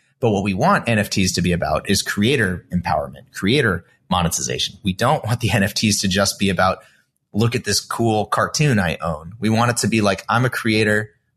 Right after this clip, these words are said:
I made something of value. I want to share it with my audience, but only my audience." It's a path to monetization and sustainability without a middleman, because again, this is all just Web three based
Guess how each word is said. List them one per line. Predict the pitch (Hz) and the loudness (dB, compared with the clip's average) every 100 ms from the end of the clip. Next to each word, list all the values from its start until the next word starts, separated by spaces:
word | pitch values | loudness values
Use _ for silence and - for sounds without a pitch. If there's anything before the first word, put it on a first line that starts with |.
| - | -2
I | |
made | 92 101 113 | 2 2 2
something | - 117 107 101 | 2 0 2 0
of | 90 | 0
value. | 85 85 69 55 _ _ - | 0 0 -4 -14 _ _ -6
I | 90 | -2
want | 95 92 | 0 0
to | 98 | -2
share | - 113 117 | -2 2 2
it | 107 | 0
with | 107 | -2
my | 92 | 0
audience, | 80 95 92 95 95 | 0 2 2 0 -2
but | - - | -6 -4
only | 107 127 | 0 2
my | 117 95 | 2 2
audience." | - 80 65 60 - - | -2 -6 -12 -16 -14 -12
It's | - | -10
a | |
path | - - 110 117 | -8 -2 -2 -2
to | - | 0
monetization | 101 98 101 107 98 131 135 127 123 117 | 2 2 0 -2 0 0 0 0 0 0
and | 98 92 | -2 -2
sustainability | - - 95 90 120 117 107 98 | -4 -2 0 0 2 2 2 0
without | 98 98 | 0 0
a | 87 | 2
middleman, | 98 110 87 69 65 - | 2 2 -2 -6 -10 -16
because | - 101 | -6 -2
again, | 95 101 87 | 0 0 0
this | 95 90 | -2 -4
is | 82 | -4
all | 90 92 92 | -2 0 0
just | 90 87 - - _ _ - | -2 -4 -4 -10 _ _ -6
Web | 87 95 95 | 0 2 0
three | - - 110 110 | -2 -2 2 2
based | 95 90 92 - - | 2 0 0 -2 -4